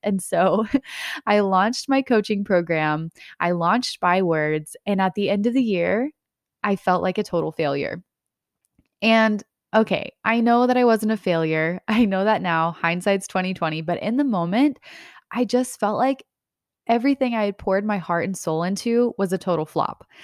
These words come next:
And that is just a very discouraging place to be. <laughs> If you've been there, you know what I'm talking about. And honestly, I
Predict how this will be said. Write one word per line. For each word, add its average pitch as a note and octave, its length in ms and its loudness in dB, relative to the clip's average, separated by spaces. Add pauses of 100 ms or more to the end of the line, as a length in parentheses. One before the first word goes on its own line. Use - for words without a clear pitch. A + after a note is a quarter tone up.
(400)
And G3 500 0
that D#4 140 2
is A#4+ 180 4
just G4 180 0
a C#4+ 180 2
very G#3 520 0
discouraging F#3+ 640 -2
place G#3+ 260 -2
to - 80 -6
be. D4+ 320 0
<laughs> A3+ 440 0
If G#3+ 140 -2
you've G#3+ 280 0
been F#3+ 200 0
there, D4+ 260 2 (320)
you F3 200 -4
know D#3+ 220 2
what C4+ 160 2
I'm C4+ 160 0
talking F#3+ 340 -4
about. D3 320 0 (440)
And G3+ 420 2 (160)
honestly, B3 640 0 (140)
I G3 160 -4